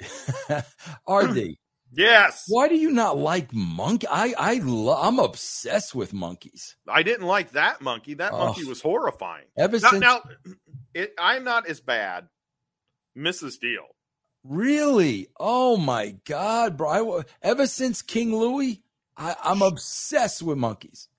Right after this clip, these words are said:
Speaker 2: She would take a room full of clowns before she would take a room full of monkeys. I think. Let me ask her. <clears throat> One moment.
Speaker 1: Go ahead.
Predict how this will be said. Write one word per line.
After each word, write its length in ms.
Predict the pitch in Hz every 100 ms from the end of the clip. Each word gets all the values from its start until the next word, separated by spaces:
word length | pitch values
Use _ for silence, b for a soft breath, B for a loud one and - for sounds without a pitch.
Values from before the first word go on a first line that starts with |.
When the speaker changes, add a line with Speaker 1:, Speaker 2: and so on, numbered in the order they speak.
| _
Speaker 2:
She 300 | - - 240
would 240 | 247 240 -
take 400 | 160 175 170 _
a 160 | 139 135
room 380 | 117 156 185 180
full 220 | 190 165
of 80 | 131
clowns 680 | - 135 120 104 95 85
before 340 | - 110 135 131
she 160 | -
would 160 | 120 113
take 180 | 135 123
a 80 | 117
room 260 | 123 123
full 200 | 120 113
of 40 | 98
monkeys. 480 | 90 - - - _ _ _ _ _ _ _ _ _ _
I 160 | 131 151
think. 360 | - 143 85 _ _ _ _ -
Let 140 | 190
me 100 | 175
ask 320 | 139 123 - - _ _ _ - - _ _ _ -
her. 400 | 247 208 160 113
<clears throat> 80 |
One 220 | 143 165 151
moment. 300 | 131 98 _ _ -
Speaker 1:
Go 100 | 220
ahead. 300 | 151 95